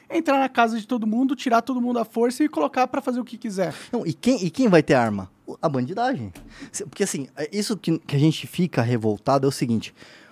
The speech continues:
Speaker 2: o Estatuto do Desarmamento, né, que teve, na época que teve, que entrou o Estatuto do Desarmamento, teve depois o plebiscito. Se eu não me engano, dois mil, dois mil e três ou dois mil e cinco, não, fugiu agora.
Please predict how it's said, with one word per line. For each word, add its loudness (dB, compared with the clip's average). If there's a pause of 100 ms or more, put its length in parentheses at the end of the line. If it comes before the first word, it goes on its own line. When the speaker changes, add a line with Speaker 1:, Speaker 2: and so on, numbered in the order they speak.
Speaker 2:
o -2
Estatuto 2
do -2
Desarmamento, 6 (260)
né, 0
que -10
teve, 2
na -2
época -6
que -14
teve, -4 (160)
que -6
entrou 2
o 6
Estatuto -4
do -6
Desarmamento, 0
teve 4
depois 6
o -4
plebiscito. 0 (540)
Se -8
eu 2
não 2
me 2
engano, 2
dois 2
mil, -2
dois -4
mil 0
e 0
três 4
ou -2
dois 2
mil 0
e -2
cinco, -4
não, -10
fugiu -6
agora. -4